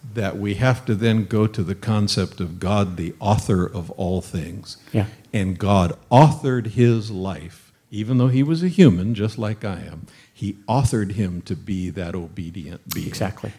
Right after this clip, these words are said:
Speaker 1: And he never did me and he didn't you and nobody else.
Speaker 2: Exactly.
Speaker 1: So he still, though he was human, just like I am, he was a different sort of human
Speaker 2: Yeah.
Speaker 1: because God chose to write his story differently than he did mine.
Speaker 2: Right.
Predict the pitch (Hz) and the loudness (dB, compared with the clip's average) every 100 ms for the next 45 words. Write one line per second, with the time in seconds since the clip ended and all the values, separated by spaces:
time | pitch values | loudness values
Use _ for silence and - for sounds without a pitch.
0 | - 95 107 92 98 113 120 110 107 98 | -10 -6 -4 0 2 2 2 2 -2 -4
1 | 82 87 85 80 78 92 113 - 80 78 | -8 -8 -10 -12 -8 -4 -2 -4 -10 -10
2 | 90 - - _ - 101 92 107 104 101 | -12 -14 -20 _ -14 -12 -10 2 6 8
3 | 131 92 85 80 - - - _ - - | 8 6 2 -10 -14 -16 -20 _ -20 -20
4 | - 98 - 98 90 - - _ _ - | -6 2 6 6 6 -4 -16 _ _ -8
5 | 113 95 - 131 156 104 - - - - | -6 -4 0 8 8 8 2 -12 -20 -16
6 | 92 98 123 123 147 139 127 101 101 123 | -10 -2 2 4 4 8 8 8 2 -4
7 | - 110 - 127 - 123 117 82 82 92 | -10 -10 -6 -4 -2 0 0 -2 -12 -18
8 | - _ - 92 85 87 95 117 98 - | -20 _ -8 -8 -6 2 4 6 4 2
9 | 98 90 85 95 71 82 - 107 87 85 | -2 -4 -6 -8 -8 -14 -8 -6 -6 -8
10 | 76 - 104 107 98 - 101 104 - 80 | -10 -8 -4 -4 -2 4 4 4 0 -2
11 | 95 101 - 92 - 98 90 85 78 101 | 0 0 0 -2 -2 -2 -4 -6 -4 -4
12 | 101 92 - 87 82 85 80 82 - 107 | -4 -8 -10 -10 -10 -10 -10 -10 -10 -10
13 | - - _ - 117 92 | -10 -16 _ -4 -2 -2